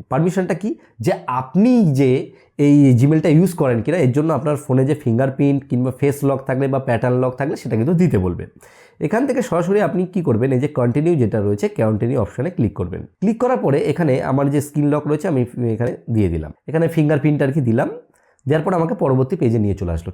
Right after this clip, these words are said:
ঠিক এই জায়গাটাই মেইন ব্যাপার। দেখুন এখান থেকে কিন্তু YouTube-এর সাইডে কিন্তু একটা ডিলিট বাটন চলে এসেছে দেখুন।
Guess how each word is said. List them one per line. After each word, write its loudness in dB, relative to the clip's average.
ঠিক -4
এই 2
জায়গাটাই 2
মেইন 2
ব্যাপার। -4
দেখুন -4
এখান 0
থেকে 0
কিন্তু -2
YouTube-এর 2
সাইডে 0
কিন্তু -4
একটা -2
ডিলিট 2
বাটন 0
চলে 0
এসেছে -6
দেখুন। -8